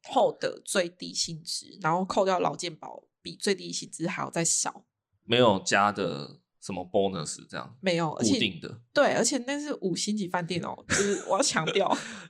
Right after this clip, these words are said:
Speaker 2: <laughs> 真的恨意很深欸。
Speaker 1: <laughs> 我真的是，
Speaker 2: 那个时候你大概二-，二十六吗？
Speaker 1: 二十
Speaker 2: 还没二十六。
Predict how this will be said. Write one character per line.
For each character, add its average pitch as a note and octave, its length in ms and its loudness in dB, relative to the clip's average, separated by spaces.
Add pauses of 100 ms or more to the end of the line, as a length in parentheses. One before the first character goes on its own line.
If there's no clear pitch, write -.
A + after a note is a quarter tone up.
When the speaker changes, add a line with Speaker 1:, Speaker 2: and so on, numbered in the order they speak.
Speaker 2:
<laughs> - 420 0
真 F3 120 4
的 D3+ 260 8
恨 C#3+ 260 4
意 C3+ 140 8
很 G2 80 6
深 G2 300 2
欸。 A#2 260 0 (400)
Speaker 1:
<laughs> - 500 -8
我 C4+ 80 4
真 D4+ 140 2
的 D#4+ 80 2
是， D#4 400 -6 (200)
Speaker 2:
那 D#3+ 100 6
个 C#3+ 80 8
时 A#2+ 180 4
候 B2 220 6
你 F#2+ 160 -2
大 A2 160 4
概 G#2+ 140 6
二-， A2 120 0 (120)
二 A2+ 140 2
十 F2 300 -6
六 F#2 240 2
吗？ G2 280 -10 (400)
Speaker 1:
二 A#3 180 6
十 G#3+ 80 0
Speaker 2:
还 G2 120 2
没 F#3+ 240 2
二 F#3+ 120 2
十 F#3 180 -6
六。 D2+ 220 -2